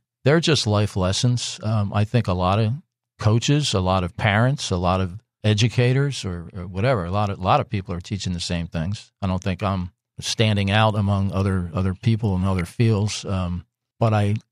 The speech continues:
hope I've been as consistent as possible in, in trying to do that. And if kids, a-, as some have at this point,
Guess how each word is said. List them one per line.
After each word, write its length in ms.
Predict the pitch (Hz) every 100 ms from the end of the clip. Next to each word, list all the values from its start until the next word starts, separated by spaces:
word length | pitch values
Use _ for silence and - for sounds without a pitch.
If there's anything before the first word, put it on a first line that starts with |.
| _ _ _
hope 300 | 131 139 120
I've 200 | 110 98
been 160 | 113
as 160 | 104 -
consistent 520 | 107 95 123 - 107
as 100 | 90
possible 520 | - 120 120 101 101 101
in, 80 | 92
in 120 | 110
trying 260 | 95 104 98
to 80 | 90
do 180 | 131 127
that. 260 | 95 107 - _ _ _ _ _ _ _ -
And 180 | 107 101
if 140 | 98 -
kids, 360 | 107 101 - - - _ _ _ _ _ _ _ _
a-, 60 | 107
as 360 | 101 110 107
some 260 | - 139 120
have 380 | 120 147 98 92
at 120 | 90
this 180 | 101 -
point, 440 | - 135 104 92